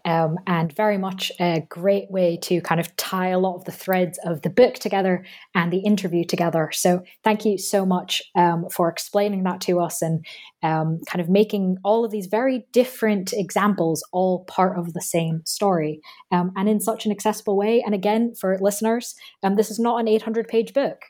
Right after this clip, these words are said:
This is actually quite <laughs> readable, um, despite the complexity and, um, with all the benefit of great details as well. So before I let you go, um, I'd love for you, if possible, to share with us a little bit of,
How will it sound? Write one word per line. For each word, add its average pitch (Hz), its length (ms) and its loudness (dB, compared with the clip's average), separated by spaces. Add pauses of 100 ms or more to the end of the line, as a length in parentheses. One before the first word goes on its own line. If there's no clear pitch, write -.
This 190 160 2
is 190 160 0
actually 214 420 2
quite 214 340 -2
<laughs> 214 80 -2
readable, 185 520 -2 (340)
um, 175 360 2 (100)
despite 196 400 2
the 190 160 -4
complexity 180 640 0 (300)
and, 170 420 0
um, 165 460 0 (200)
with 196 440 6
all 180 160 4
the 170 180 -2
benefit 175 300 0
of 165 160 -6
great 175 380 0
details 165 520 -2
as 165 140 0
well. 156 260 4 (800)
So 208 180 6
before 214 320 0
I 277 60 2
let 240 140 0
you 202 80 -2
go, 202 340 0
um, 170 260 -2
I'd 180 140 0
love 202 280 0 (120)
for 180 440 0
you, 185 300 2
if 185 220 -4
possible, 208 400 0
to 180 120 -4
share 175 220 0
with 175 140 -2
us 180 100 -6
a 175 60 -4
little 185 240 2
bit 175 220 -4 (100)
of, 170 280 0